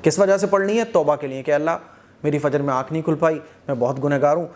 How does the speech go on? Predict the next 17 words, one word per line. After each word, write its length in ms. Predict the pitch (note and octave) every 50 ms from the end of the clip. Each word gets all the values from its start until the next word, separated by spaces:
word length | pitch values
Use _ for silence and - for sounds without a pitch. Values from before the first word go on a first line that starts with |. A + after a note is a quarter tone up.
| - - -
या 60 | D3+
अल्लाह 160 | D3+ D#3+ E3
ये 100 | E3 E3 E3
चार 280 | E3 F3 D#3 D#3 D3
रकात, 300 | D3 C3+ D#3 D#3 D#3 D3+
छः 140 | - E3 C#3+
रकात 280 | C3+ C3+ - D#3+ D#3+ D3
एक्स्ट्रा 400 | D3 D3 - - - C3+ B2+ - - - - - - - - - - - - - - - - - - - -
इसके 260 | D#3 C#3 - - G#3+
कफ़ारे 420 | G#3+ - E3 - - F3 F3 F#3+ G3+
के 120 | F#3+ F#3+ F#3
लिए 160 | F#3+ G#3 G#3+
कि 100 | G3+ G3+
मैं 260 | F#3+ F#3+ G3 F#3+ - -
उठ 160 | F#3+ F3 D3
नहीं 160 | F#3 F#3 D#3+ C3
पाया। 280 | C3 G2+ G#2 G#2+ -